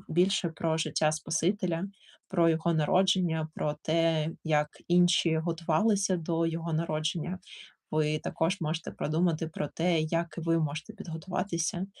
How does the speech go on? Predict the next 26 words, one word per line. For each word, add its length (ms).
до 480
того, 600
як 340
зустрінетеся 1000
з 320
ним 500
вже, 300
е, 180
коли 220
він 180
прийде, 340
можливо, 380
у 40
другий 320
раз, 380
а 60
можливо, 360
вже 540
коли 240
ми 120
всі 520
<laughs> 280
його 240
зустрінемо 600
після 340
смерті. 580